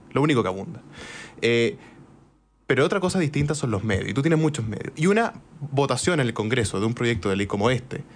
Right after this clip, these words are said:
con más o menos votos, con más o menos transversalidad, ¿cierto? Pero en la medida que se apruebe, ese es también el medio. Tener esta transversalidad que tanto a, a, pregona la izquierda, es, lo, lo colocan como una de las finalidades. Y, y un, y un medio nunca puede ser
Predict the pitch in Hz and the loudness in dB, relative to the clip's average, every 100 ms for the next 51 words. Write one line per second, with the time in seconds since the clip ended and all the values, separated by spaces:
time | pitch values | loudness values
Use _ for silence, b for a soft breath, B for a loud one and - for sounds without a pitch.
0 | B - 131 170 226 180 165 170 147 170 | B 2 4 4 2 2 2 4 4 4
1 | 131 107 120 151 170 160 160 156 147 147 | 2 0 2 2 4 4 4 4 2 2
2 | 131 131 120 - 104 135 123 - 117 117 | 2 2 0 0 0 2 2 0 -4 -2
3 | 170 131 120 117 117 127 196 233 151 120 | -2 2 4 4 4 4 4 4 2 -2
4 | 117 - 180 240 - 202 196 190 190 170 | -2 0 2 2 0 -2 0 -2 0 0
5 | 156 127 185 113 95 B B B B - | 0 2 2 2 -2 B B B B -20
6 | - - 143 202 196 160 170 160 147 123 | -4 2 4 4 2 0 2 2 2 2
7 | 117 127 160 - 127 127 127 120 - - | 2 2 2 0 -2 -2 0 0 0 -2
8 | - 104 - - 110 120 127 110 - 135 | -2 -2 -2 0 2 4 2 0 0 0
9 | 151 190 B B - 170 190 - - - | 0 -2 B B -4 0 0 -4 -12 0
10 | 139 - 135 131 156 190 147 147 170 160 | 2 2 4 4 2 2 2 2 2 2
11 | 147 123 101 120 139 - - B B 135 | 0 -2 0 2 0 -2 -8 B B -2
12 | 127 131 135 147 147 - 135 165 165 117 | -2 0 2 2 0 -2 0 2 4 4
13 | 127 131 123 147 151 170 151 135 127 139 | 2 2 2 0 0 -2 0 0 2 -2